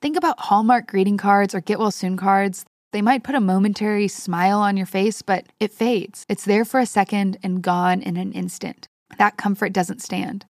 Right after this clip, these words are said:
Get well soon balloons are fun, but in a few days, if not overnight, the air is released and the strings are left tangled on the floor. Flowers wilt and one can only eat so much candy. So when we look to the ways of the world for comfort, we'll never be satisfied.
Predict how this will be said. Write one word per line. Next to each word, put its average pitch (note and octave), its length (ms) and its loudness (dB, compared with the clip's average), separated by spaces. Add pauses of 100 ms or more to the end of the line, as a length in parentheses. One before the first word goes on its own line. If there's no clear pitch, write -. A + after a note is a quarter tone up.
(500)
Get A#3 140 0
well A#3+ 140 6
soon A#3 320 2
balloons A3+ 340 4
are F#3+ 60 6
fun, G3+ 460 2
but G3 140 0
in F#3+ 120 0
a F#3 60 -2
few A#3+ 180 0
days, G3+ 320 4
if F3 100 -6
not F#3+ 220 4
overnight, G3 540 0 (180)
the - 120 -4
air G3 120 4
is G#3+ 160 2
released G3 480 4
and F#3 120 -2
the F3 60 -2
strings F#3+ 400 -2
are F#3 140 -2
left - 340 0
tangled F#3+ 400 -2
on F3 140 -4
the E3+ 80 -8
floor. - 400 -8 (240)
Flowers A3 420 4
wilt G#3+ 400 2
and F#3 140 0
one G3+ 140 4
can G3 200 -2
only G3+ 220 4
eat G#3 180 -2
so F#3 160 0
much F#3 240 -2
candy. F#3+ 500 -8 (140)
So A3 140 -4
when G#3+ 100 2
we G3+ 140 2
look G#3 280 2
to - 120 -8
the C#4 80 4
ways G3+ 380 4
of F3+ 100 -8
the F#3 100 -2
world F3+ 340 4
for G#3 140 -6
comfort, G3+ 640 -2
we'll G#3+ 120 4
never G3 340 6
be F#3+ 120 2
satisfied. - 640 -4